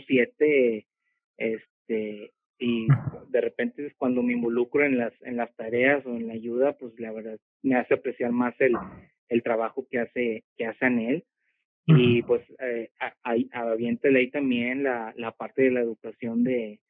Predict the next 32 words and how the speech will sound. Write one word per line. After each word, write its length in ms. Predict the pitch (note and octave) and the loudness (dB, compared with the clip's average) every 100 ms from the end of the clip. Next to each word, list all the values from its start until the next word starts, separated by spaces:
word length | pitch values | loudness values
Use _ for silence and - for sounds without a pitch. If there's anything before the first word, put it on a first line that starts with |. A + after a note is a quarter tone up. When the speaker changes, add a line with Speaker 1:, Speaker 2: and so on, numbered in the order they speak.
| _ _ _ | _ _ _
Speaker 1:
de 140 | A#2 A#2 | -4 0
Emma, 180 | C3+ | 0
que 140 | D3 B2 | 0 -2
la 140 | A2+ | -2
hace 180 | A2 B2+ | -6 -6
ella, 320 | A#2+ C3 C3+ - - | -2 0 0 -4 -12
eh, 300 | A2+ G#2+ G#2+ | -8 -8 -6
de 120 | A#2 | -4
manera 580 | A#2 A2+ A2+ B2+ C3 A#2+ - | -4 -4 -2 0 0 -4 -6
principal. 640 | B2 A#2+ D3+ - C3 F3 _ _ _ _ _ _ | -4 -2 -2 0 0 -2 _ _ _ _ _ _
Y 420 | D3+ C#3+ C3 B2+ C3 | 4 6 6 2 0
pues 260 | C#3+ C3 _ _ - | 0 0 _ _ 0
te, 220 | D#3 C#3+ _ | 2 2 _
te 80 | D3+ | 0
das 180 | D3+ D#3 | 0 0
cuenta 360 | F3+ E3 G#3+ F#3+ | -4 -2 2 4
de, 380 | E3+ C#3 C3+ - | 6 6 4 -4
de 260 | C3+ C3 - | -6 -6 -8
que 160 | C3+ | -12
pues, 200 | - - | -12 -16
los, 360 | - C#3 C3+ - D#3 | -4 -4 -4 -12 0
los 180 | C#3+ | 0
modelos, 480 | C#3 C3+ C3+ C#3 F#3 - _ _ - | 2 4 4 2 0 -4 _ _ -6
este 220 | C#3 - - | -6 -4 -4
tipo 240 | E3+ F3 | -2 -2
de 80 | E3 | -2
modelos, 420 | D#3 D3+ D3+ - - | 0 0 -2 -6 -6
cuando 480 | C3 A#2+ A2+ A2+ | -2 -2 -2 -4
los, 420 | A2+ A#2 A2+ - - | -4 -4 -8 -12 -10
los 200 | B2+ - | -10 -8
quieres 300 | - C3+ C#3 D#3+ | 2 2 2 -2
implementar, 840 | C#3 C#3 B2+ B2 A2+ C3+ B2+ | -2 2 2 0 -2 0 0